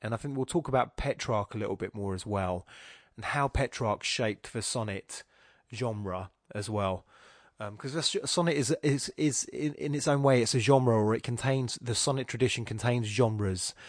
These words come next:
as well as, as being a, a technical form for writing poetry. So Thomas Wyatt was born in fifteen oh three. He died in fifteen forty-two.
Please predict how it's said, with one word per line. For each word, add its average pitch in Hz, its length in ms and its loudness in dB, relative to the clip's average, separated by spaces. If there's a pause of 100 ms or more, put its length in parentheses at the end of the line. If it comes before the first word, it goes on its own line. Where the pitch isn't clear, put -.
(460)
as 101 200 -2
well 104 260 6
as, 98 200 0
as 104 200 -2
being 104 360 2
a, 107 260 -2
a 110 40 -2
technical 117 540 -4
form 117 380 4
for 101 160 -4
writing 101 320 0
poetry. 95 640 -2 (540)
So 120 560 4 (560)
Thomas 180 320 2
Wyatt 127 260 6
was 117 140 -4
born 131 400 6
in 110 100 2
fifteen 123 420 2
oh 107 140 2
three. 113 800 4
He 120 120 -8
died 135 380 6
in 113 140 2
fifteen 123 440 2
forty-two. 120 880 2